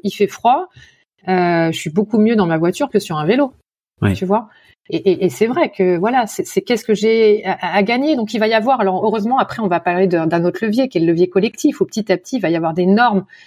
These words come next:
Speaker 1: incitatives qui vont faire en sorte qu'on, on, on, à plusieurs, ça va être plus facile de changer. Voilà, je, j'anticipe sur la clé d'après.
Speaker 2: <laughs> Eh ben, non, mais allons-y. Euh, clé numéro six, <clears throat> le, le,
Speaker 1: Le
Speaker 2: le
Speaker 1: collectif.
Speaker 2: collectif.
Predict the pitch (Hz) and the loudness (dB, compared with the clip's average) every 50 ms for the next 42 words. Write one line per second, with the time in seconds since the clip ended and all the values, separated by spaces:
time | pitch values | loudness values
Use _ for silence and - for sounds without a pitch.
0 | - _ _ _ 175 196 202 - - 196 - 190 185 185 - - 277 285 285 254 | -20 _ _ _ -6 -4 -4 -2 -4 -2 0 0 0 0 0 0 2 2 2 0
1 | - - 185 170 180 170 - - 180 175 170 175 - - 233 226 226 - - 196 | 0 -4 -2 -2 -2 -6 -2 -2 -2 -2 -2 -4 -2 0 0 0 -2 -2 -4 -2
2 | 180 175 143 156 170 - 175 175 147 139 127 131 160 175 165 147 127 - 196 202 | -2 -2 -2 -6 -8 -6 -8 -8 -6 -6 -8 -8 -10 -14 -14 -10 -4 0 0 0
3 | 202 - - 220 208 185 190 226 240 254 247 240 - - 190 175 175 170 - - | 0 -2 -2 0 2 2 2 2 2 0 0 -2 -6 -4 -2 -2 -2 -4 -6 -10
4 | 196 - 185 175 - - - 180 165 160 156 - 156 151 139 127 - _ _ _ | -8 -4 -4 -4 -4 -2 -2 -2 -2 -2 -4 -6 -12 -16 -18 -18 -20 _ _ _
5 | _ _ _ _ _ _ _ _ - 160 165 180 190 185 180 190 202 208 202 - | _ _ _ _ _ _ _ _ -4 0 0 0 2 2 0 2 0 0 0 0
6 | 220 196 - 247 - - - 180 170 165 - - 170 165 160 - - - 165 - | -2 0 0 -2 -4 -2 -2 -2 -2 -2 -4 -4 -4 -4 -6 -10 -12 -20 -20 -20
7 | - - - - - - - - - - 196 160 - - 131 127 - - - _ | -20 -20 -20 -20 -18 -16 -14 -8 -2 -2 -2 -2 -2 -8 -14 -14 -14 -16 -20 _
8 | - - - - - - - - 135 123 127 123 117 120 123 143 165 156 123 110 | -20 -20 -18 -18 -18 -14 -6 -2 0 2 4 4 4 2 2 2 2 2 2 2
9 | 113 127 135 131 117 117 127 127 147 165 - - 113 113 107 101 101 98 98 98 | 2 0 0 -2 -4 -4 -6 -6 -6 -8 -6 -2 0 2 2 2 2 2 0 0
10 | 98 110 - - _ _ - - - - - 139 127 123 120 120 123 117 113 110 | -2 -6 -10 -14 _ _ -20 -16 -8 -2 -2 0 0 2 2 4 4 4 2 2
11 | 113 - - - 131 - - - - - - - 226 202 190 101 98 92 85 - | 0 -4 -4 -2 -2 -2 -2 -4 -6 -2 0 2 2 2 2 2 2 2 2 0
12 | - - - - - 104 101 98 98 95 92 95 92 - 107 104 101 104 214 190 | -2 -4 -6 -4 -2 2 2 4 4 4 2 2 2 2 2 2 2 2 4 4
13 | 202 139 131 113 - - - 202 - - - - - - | 4 4 2 0 0 0 0 0 0 -2 -8 -10 -12 -14